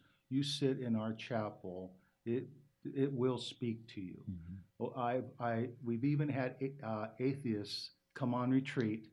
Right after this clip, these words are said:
Speaker 2: Mm-hmm.
Speaker 1: and they, they literally turned to God, heard God speak deeply within their heart.
Speaker 2: Mm-hmm.
Speaker 1: Give Immaculate Heart Retreat Center an opportunity, and I feel, I think it will ch-,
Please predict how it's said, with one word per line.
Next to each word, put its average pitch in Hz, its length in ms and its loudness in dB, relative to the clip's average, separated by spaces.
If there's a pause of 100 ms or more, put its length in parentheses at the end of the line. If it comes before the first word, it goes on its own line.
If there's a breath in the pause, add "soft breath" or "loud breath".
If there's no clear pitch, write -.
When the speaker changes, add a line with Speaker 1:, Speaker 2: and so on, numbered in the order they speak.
Speaker 2:
Mm-hmm. 87 200 -6 (240 loud breath)
Speaker 1:
and 113 240 6
they, 117 100 4
they 120 240 0
literally 113 800 4 (220)
turned 113 340 2
to 127 80 -6
God, 95 420 -4 (160)
heard 127 420 2
God 110 320 2
speak - 400 -2
deeply 107 340 -2
within 101 300 -4
their 95 240 -4
heart. 92 280 -8 (100)
Speaker 2:
Mm-hmm. 85 140 -12 (540 loud breath)
Speaker 1:
Give 143 200 8
Immaculate 131 540 4
Heart 120 180 -2
Retreat 113 360 -2
Center 107 340 -4
an 104 80 -4
opportunity, 101 840 -6 (680)
and 110 360 0
I 110 80 -4 (160)
feel, 127 320 2
I 127 140 0
think 123 320 -2
it 117 160 -6
will 107 240 0
ch-, - 160 -10